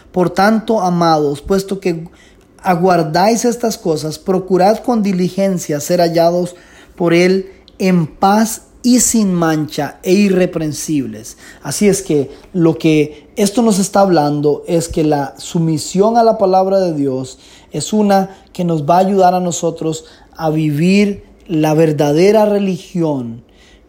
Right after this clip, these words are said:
que esta hace que nuestra conducta y nuestro carácter vayan de la mano de acuerdo a la palabra de Dios.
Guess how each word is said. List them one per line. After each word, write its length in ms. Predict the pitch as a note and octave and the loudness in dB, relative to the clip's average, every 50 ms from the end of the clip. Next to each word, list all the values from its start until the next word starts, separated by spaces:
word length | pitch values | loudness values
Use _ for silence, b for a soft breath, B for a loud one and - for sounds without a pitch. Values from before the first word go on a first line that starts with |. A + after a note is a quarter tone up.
| _ | _
que 600 | - - - D#3+ D3+ D3+ D3 D3 C#3+ - - - - - D#3+ D3 C3+ B2+ - _ _ - | -18 -10 -4 -2 0 0 0 0 -2 -4 -8 -14 -14 -10 -8 -8 -8 -10 -12 _ _ -2
esta 460 | F#3 F#3 F3+ - - G3+ F#3+ F#3 F#3 | 0 0 0 0 0 2 4 4 4
hace 240 | F3+ - - F#3+ - | 2 2 -2 -2 -2
que 120 | - E3+ | -2 -2
nuestra 540 | D#3+ D#3+ F3 F#3+ F#3 - - G3+ F#3 F#3 - | -2 0 0 0 0 0 -2 -2 -2 -2 -2
conducta 840 | - F3+ E3 E3 D#3 D3+ C#3 C#3 F#3+ A3 G3+ - - - A3 G3 F#3+ | -2 -2 0 0 -2 -4 -2 0 0 0 0 -2 -2 0 2 2 2
y 60 | F3 | 2
nuestro 560 | D#3+ D#3+ E3 E3+ G3+ G#3 G3+ - - A3+ G#3 | 0 -2 -2 0 0 0 -2 -2 -2 -2 -2
carácter 640 | - G3+ F#3 E3+ D#3+ D3+ D3 - - D#3 D3+ D3 D3 B B B B B - | 0 0 2 2 2 0 -4 -6 -6 -6 -6 -6 -6 B B B B B -6
vayan 400 | D3+ D#3+ F3 F3+ F3+ G3+ G3 F#3+ | 0 0 2 2 2 2 2 2
de 120 | F#3+ F#3+ | 2 2
la 120 | F#3 F3 E3+ | 2 0 0
mano 420 | D#3 D3+ D3 C#3+ C#3 C#3 C#3 C3+ | -2 -2 -2 -2 -2 -2 0 0
de 120 | C3+ C3 | 0 -2
acuerdo 560 | A#2 - - E3+ E3 D3+ D3 C#3+ C#3+ C3+ C3+ B B B B B - | -2 -4 -2 0 0 0 0 0 -2 -4 -4 B B B B B -8
a 60 | C#3 | -6
la 160 | C3+ C3+ C3 | -6 -4 -4
palabra 500 | - C3+ C3 C3+ C#3 C#3 C3+ C3+ C3+ C3 | -4 -4 -2 -2 0 0 0 0 0 -2
de 60 | B2+ | -2
Dios. 480 | B2 A#2+ A#2+ A2+ A2+ A#2 - - - | -4 -4 -6 -6 -8 -10 -12 -16 -18